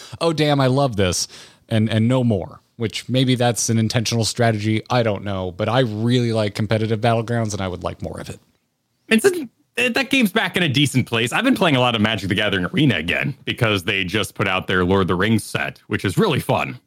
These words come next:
Speaker 2: Uh, I really enjoyed their D and D tie-in set. I think there is kind of, like, a A team, B team going on at Magic:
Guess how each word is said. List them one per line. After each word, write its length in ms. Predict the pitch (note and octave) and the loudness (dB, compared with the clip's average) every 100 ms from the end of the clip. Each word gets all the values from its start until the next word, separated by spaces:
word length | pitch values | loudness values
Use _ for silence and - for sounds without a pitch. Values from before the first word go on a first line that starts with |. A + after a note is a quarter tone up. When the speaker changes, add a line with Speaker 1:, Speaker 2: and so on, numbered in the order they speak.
| _ - | _ -4
Speaker 2:
Uh, 40 | |
I 240 | F2+ F#2 A2 | -2 0 0
really 400 | G2 A#2 A2 G#2 | 2 2 2 2
enjoyed 500 | G2+ G2+ G#2 G#2 F#2 | 2 2 2 0 0
their 280 | G2+ F#2+ F2+ | 2 2 2
D 460 | F2+ E2+ G#2 G2 | -2 0 2 4
and 220 | F#2+ F2+ E2+ | 2 2 2
D 500 | F#2+ G#2+ D3 D#3+ C#3 _ _ | 2 2 2 0 -6 _ _
tie-in 500 | - D3 D3 D#3 D3+ | -2 0 0 2 2
set. 460 | - D#3+ D3 F3 - _ _ _ C3 | 0 -4 -4 -6 -10 _ _ _ -4
I 60 | |
think 140 | A#3 A#3 | -2 2
there 140 | A3 | 2
is 120 | A3 | 2
kind 200 | - G3 | 0 -2
of, 100 | G3+ | 0
like, 220 | E3+ F3+ E3 | 0 0 0
a 340 | D3 C3 B2 - | 2 0 -2 -4
A 160 | B2+ C3 | -2 0
team, 260 | C#3 A#2+ | 2 2
B 160 | G#2+ A#2+ | 0 0
team 260 | - D3+ | 0 0
going 260 | C#3+ C#3+ D3 | 0 0 0
on 200 | C#3 D3 | 0 -2
at 80 | D3 | -2
Magic: 560 | C#3+ C#3 D#3+ D#3 - | -2 -2 -2 -4 -14